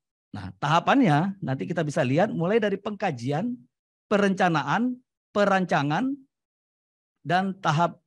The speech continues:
procurement atau pemilihan, dan tahap pembangunan atau pelaksanaan. Jadi inilah yang namanya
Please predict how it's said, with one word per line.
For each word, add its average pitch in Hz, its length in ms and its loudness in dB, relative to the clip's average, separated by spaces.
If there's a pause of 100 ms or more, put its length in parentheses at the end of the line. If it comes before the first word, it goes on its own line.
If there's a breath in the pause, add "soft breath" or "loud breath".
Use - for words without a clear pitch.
procurement 196 580 0 (460)
atau 165 240 -10
pemilihan, 165 400 -4
dan 196 260 -6 (380)
tahap 170 320 -4 (420)
pembangunan 147 460 0
atau 113 240 -8
pelaksanaan. 120 720 -2 (480)
Jadi 151 400 0 (320)
inilah 190 240 2
yang 175 160 0
namanya 151 280 -2